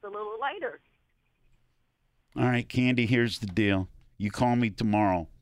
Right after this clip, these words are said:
Speaker 2: because at some point in tomorrow's programming, when we're back talking about the we-, real world,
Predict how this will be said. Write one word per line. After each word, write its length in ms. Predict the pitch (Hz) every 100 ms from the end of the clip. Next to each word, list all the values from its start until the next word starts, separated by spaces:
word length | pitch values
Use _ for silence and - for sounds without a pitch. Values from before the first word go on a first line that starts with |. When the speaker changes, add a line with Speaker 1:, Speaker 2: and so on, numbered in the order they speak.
| -
Speaker 2:
because 300 | 92 101 95
at 80 |
some 280 | 90 131 127
point 280 | 123 127 113
in 60 | 98
tomorrow's 400 | 107 107 104 -
programming, 640 | 107 101 104 101 101 101
when 100 | 95
we're 100 | 95
back 260 | 90 104 -
talking 300 | 104 101 110
about 240 | 104 101
the 60 | 98
we-, 200 | 95 98
real 540 | 101 98 107 101 101 92
world, 360 | - 95 104 120